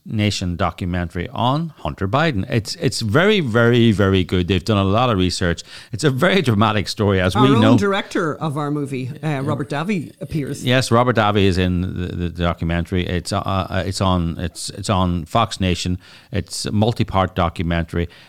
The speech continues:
Speaker 1: It's, it's, it's, it's jaw-dropping, and this is why we are making the My Son Hunter movie,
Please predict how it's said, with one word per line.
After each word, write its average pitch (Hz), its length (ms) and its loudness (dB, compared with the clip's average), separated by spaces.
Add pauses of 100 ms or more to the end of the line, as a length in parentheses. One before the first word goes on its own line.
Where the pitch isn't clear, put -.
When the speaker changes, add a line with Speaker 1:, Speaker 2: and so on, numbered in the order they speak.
Speaker 1:
It's, - 380 -2
it's, - 360 0
it's, - 320 -2 (340)
it's - 200 -4
jaw-dropping, 104 840 2
and 107 200 2
this 156 280 2
is 190 100 2
why 139 200 4
we 107 220 4
are 113 100 4
making 95 380 2
the 87 40 2
My 87 240 2
Son 85 280 -2
Hunter 80 340 -4
movie, 76 340 -4